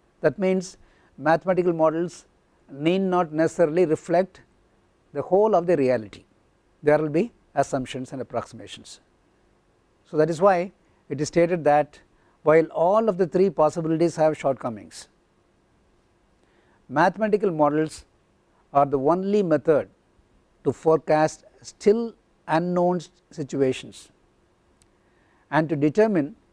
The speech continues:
the effect of a single factor while keeping all other factors fixed. That might be of interest. If this is the policy decision taken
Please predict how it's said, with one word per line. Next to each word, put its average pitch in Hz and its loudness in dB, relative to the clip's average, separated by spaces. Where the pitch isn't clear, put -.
the 143 2
effect 185 0
of 143 0
a 143 0
single 220 -2
factor 151 0
while 147 2
keeping 185 0
all 160 0
other 156 0
factors 143 -2
fixed. - -10
That 165 -2
might 170 -8
be 185 2
of 156 0
interest. 131 -10
If 180 0
this 180 0
is 208 0
the 214 0
policy 160 0
decision 151 -2
taken 131 -2